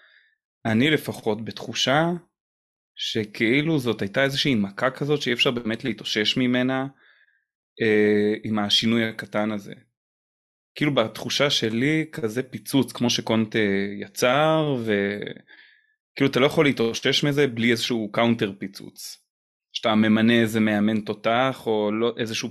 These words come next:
פרוספקט כלשהו, אבל כאילו הוא עזב, יש מכת פציעות, כולם שם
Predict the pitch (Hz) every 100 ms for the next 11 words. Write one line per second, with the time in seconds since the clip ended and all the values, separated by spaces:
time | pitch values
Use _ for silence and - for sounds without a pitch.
0 | - 113 117 120 - 135 - - 131 127
1 | 147 131 117 120 131 131 135 127 - _
2 | _ - 143 139 113 110 104 107 117 -
3 | 127 127 135 - 117 - - 120 110 104
4 | 101 107 107 _ - - - _ _ -
5 | 135 139 139 127